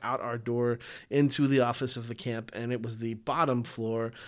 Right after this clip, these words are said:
uh, of the, uh, the house where the maintenance guy, maintenance ropes course guy lived, uh, above us with his th-,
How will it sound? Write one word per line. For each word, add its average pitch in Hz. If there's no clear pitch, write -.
uh, 110
of 110
the, 110
uh, 107
the 104
house 131
where 120
the 113
maintenance 151
guy, 104
maintenance 123
ropes 139
course 110
guy 101
lived, 107
uh, 107
above 110
us -
with 107
his 113
th-, -